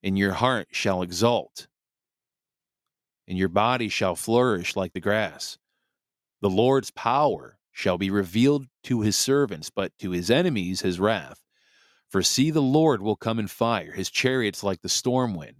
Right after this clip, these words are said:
to wreak his anger in burning rage, and his rebuke in fiery flames. For with the Lord shall enter into judgment, and with his sword against all flesh.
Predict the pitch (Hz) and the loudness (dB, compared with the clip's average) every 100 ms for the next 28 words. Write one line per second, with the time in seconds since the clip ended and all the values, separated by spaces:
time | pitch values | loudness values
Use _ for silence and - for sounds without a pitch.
0 | _ - 90 92 131 143 127 113 - 123 | _ -6 -2 2 2 2 -2 -2 -2 0
1 | 139 151 98 90 87 101 107 101 101 120 | 2 0 0 -2 0 2 2 0 2 2
2 | 120 90 90 117 120 104 101 98 90 113 | 2 -2 -4 -2 -2 0 -2 0 0 2
3 | 117 101 - 92 90 90 - 110 113 85 | 0 -2 -2 -2 0 -4 -4 0 0 -2
4 | - - _ - _ 104 95 120 139 120 | -8 -20 _ -20 _ 0 2 2 0 -2
5 | 123 156 185 147 80 76 76 - _ _ | 2 4 4 2 0 -14 -20 -20 _ _
6 | _ - - 107 110 104 107 104 101 87 | _ -8 0 2 0 -2 -2 -2 -2 0
7 | 104 127 98 82 - 107 110 98 90 104 | 2 0 -2 -12 -8 -4 -2 -2 -4 -6
8 | 113 _ - 95 107 _ _ _ 90 - | -8 _ -2 0 0 _ _ _ -16 -2
9 | 107 90 - 131 156 113 82 87 101 87 | 0 0 0 2 2 2 -4 -10 -8 -6
10 | 92 90 - 92 92 - 107 90 - | -6 -6 -4 -4 -4 -2 -2 -2 -6